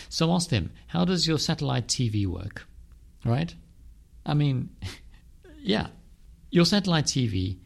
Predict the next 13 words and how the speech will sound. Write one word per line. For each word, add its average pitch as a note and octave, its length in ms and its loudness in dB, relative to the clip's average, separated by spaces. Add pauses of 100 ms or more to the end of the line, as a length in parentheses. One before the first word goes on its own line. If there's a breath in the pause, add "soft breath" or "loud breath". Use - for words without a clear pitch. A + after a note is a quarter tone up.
(160)
uses A2+ 600 2
a - 40 4
satellite G#2+ 400 2
dish, F2+ 340 -2
which - 160 -6
is A2 120 0
a A#2 40 2
highly D#3 640 0
directional G#2 500 0
antenna. F#2 420 -2 (180 loud breath)
You C3 140 4
know C#3 260 6
this - 340 -2